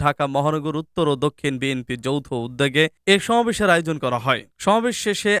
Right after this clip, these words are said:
আওয়ামী সন্ত্রাস, সরকারের দমনপীড়ন ও নির্যাতনের বিরুদ্ধে নেতাকর্মীদের নিঃশর্ত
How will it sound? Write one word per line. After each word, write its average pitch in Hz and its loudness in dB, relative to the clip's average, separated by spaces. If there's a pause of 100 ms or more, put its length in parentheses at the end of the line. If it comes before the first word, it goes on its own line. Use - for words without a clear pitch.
(100)
আওয়ামী 170 -2 (140)
সন্ত্রাস, 151 0 (360)
সরকারের 165 2
দমনপীড়ন 156 -2
ও - -4
নির্যাতনের 139 -2
বিরুদ্ধে 127 -4
নেতাকর্মীদের 139 -4
নিঃশর্ত 143 -6